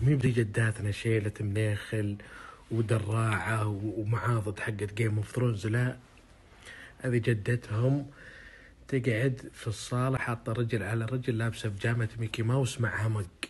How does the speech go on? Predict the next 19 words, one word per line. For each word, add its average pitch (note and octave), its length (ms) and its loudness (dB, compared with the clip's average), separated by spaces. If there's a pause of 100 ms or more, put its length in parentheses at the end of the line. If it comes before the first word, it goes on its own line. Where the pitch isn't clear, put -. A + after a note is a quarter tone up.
(2000)
هذه - 240 -8
جد - 200 -12 (100)
توري A2+ 480 2 (160)
أحفادها G#2+ 540 0
الصور، A2+ 440 -2 (580)
قايل G#2+ 160 -2
لك G#2 120 -8
كذا، G#2+ 180 -4
تقول: G#2 220 -4
"هذه G#2+ 220 -2
أنا G#2 80 -2
وخالتكم G#2 640 -6
فلانة"، G2+ 500 -4 (720)
وصورها A2 1160 -4
يوم G#2 160 0
إنه G#2 120 -2
حاضر G#2+ 360 -2
ماجد G#2 280 0
المهندس G#2 720 -2